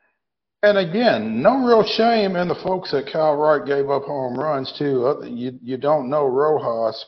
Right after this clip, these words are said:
but Harper, Realmuto, Castellanos. Oh, Castellanos was off of Tonkin, sorry, and so was Schwarber. So,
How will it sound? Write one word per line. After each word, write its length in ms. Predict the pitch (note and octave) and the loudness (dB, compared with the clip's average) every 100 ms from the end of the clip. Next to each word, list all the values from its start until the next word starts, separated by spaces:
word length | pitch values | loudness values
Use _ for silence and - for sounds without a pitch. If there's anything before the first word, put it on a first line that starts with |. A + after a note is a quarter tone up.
| C3 | -4
but 220 | C3 G#2+ - _ _ _ _ _ _ _ _ _ _ _ - | -4 -4 -10 _ _ _ _ _ _ _ _ _ _ _ 2
Harper, 340 | F3 F3 E3+ | 6 6 6
Realmuto, 1400 | E3+ D#3 D3+ C#3 D3 D#3 - E3 D3+ D3+ D3 C#3+ - - _ - | 2 4 4 2 0 -2 2 4 4 4 0 -4 -12 -20 _ -14
Castellanos. 960 | - D3+ D3 - B2+ C#3 D3 C#3+ C#3 - | -2 -2 -2 -8 -6 -2 -2 -2 -6 -2
Oh, 200 | C3 A#2+ | -2 -2
Castellanos 640 | E3 D3+ - B2+ C#3 G#2+ - | -4 -8 -6 -4 -4 -4 -8
was 160 | G2 | -10
off 220 | G#2+ G2+ G2 | -8 -8 -12
of 100 | - | -12
Tonkin, 480 | B2+ A2 G#2 F#2 | -10 -10 -12 -18
sorry, 440 | E2+ - G2+ F#2+ F#2 | -16 -10 -8 -6 -10
and 100 | - | -14
so 180 | - G2 | -14 -12
was 220 | F2+ - | -12 -12
Schwarber. 340 | A2+ G2+ G2+ - | -10 -10 -12 -14
So, 200 | B2 | -10